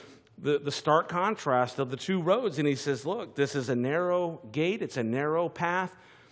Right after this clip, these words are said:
and it's difficult, and a few find it." The true gate is both narrow and difficult. And it's been said this way, if your road, the road that you're on,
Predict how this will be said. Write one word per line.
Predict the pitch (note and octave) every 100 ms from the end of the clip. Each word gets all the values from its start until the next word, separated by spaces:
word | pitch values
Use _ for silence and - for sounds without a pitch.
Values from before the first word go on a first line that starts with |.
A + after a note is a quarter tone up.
| - _ _ _ _ -
and | C3 B2 B2 -
it's | A#2 -
difficult, | C#3+ C#3 D#3+ E3 D#3 D3+ -
and | A#2
a | G#2+
few | - B2+ C3 B2+ A#2+ A#2+ - _ -
find | A#2+ A2+ G2+
it." | F2+ - - - _ _ _ _ _ _ _ - -
The | D3+
true | - A#3+ B3+
gate | F3 F#3 B2 - - - - _ -
is | D#3 D3
both | E3 D3 C3
narrow | E3+ F#3 G3
and | F#3
difficult. | D3+ E3 D#3 - A2+ F#2 - - _ _ _ - _ _ -
And | D3+ D3+ C#3+ C#3+ - - -
it's | D3+ D3 -
been | - C#3 F#3
said | F#3 G3 F#3 D3
this | E3+ -
way, | D#3 D3+ D#3
if | D3+ -
your | F3+ A3
road, | F#3 F3+ E3+ E3+
the | C#3+
road | B2+ E3 F3+
that | F#3
you're | D#3+ D#3+
on, | D#3+ D#3 D#3 C#3+